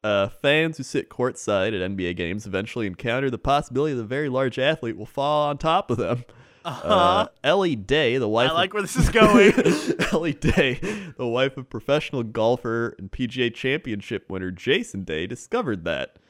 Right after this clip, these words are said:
Speaker 1: Uh, within several minutes left in regulation, LeBron James went out, out of bounds towards the sideline in pursuit of a loose ball.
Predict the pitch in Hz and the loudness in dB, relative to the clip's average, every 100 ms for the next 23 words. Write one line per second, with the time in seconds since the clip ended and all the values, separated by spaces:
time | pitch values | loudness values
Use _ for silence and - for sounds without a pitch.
0 | _ _ _ - 98 98 92 92 - - | _ _ _ -4 0 0 0 -4 -6 -12
1 | 110 143 120 - 160 190 175 123 123 123 | -8 -8 -8 0 0 0 -4 -2 -4 -6
2 | - - _ _ _ - 123 - 120 110 | -12 -20 _ _ _ -2 -2 -2 -10 -4
3 | 117 117 113 101 95 98 101 104 107 143 | -2 0 0 0 -2 -8 -8 -6 0 0
4 | 175 143 127 127 127 104 123 135 - _ | 0 -2 -2 -2 -4 -2 -2 -2 -8 _
5 | - 135 127 98 120 123 107 113 - 117 | -4 -4 -4 -2 2 2 0 -4 -4 -6
6 | - 98 - 175 214 139 107 110 113 131 | -4 -12 -4 -2 0 0 0 0 -2 -4
7 | 123 131 120 - 160 127 113 123 - 156 | -8 -8 -8 -4 -2 0 -2 -4 -2 0
8 | 160 120 170 | 2 2 -2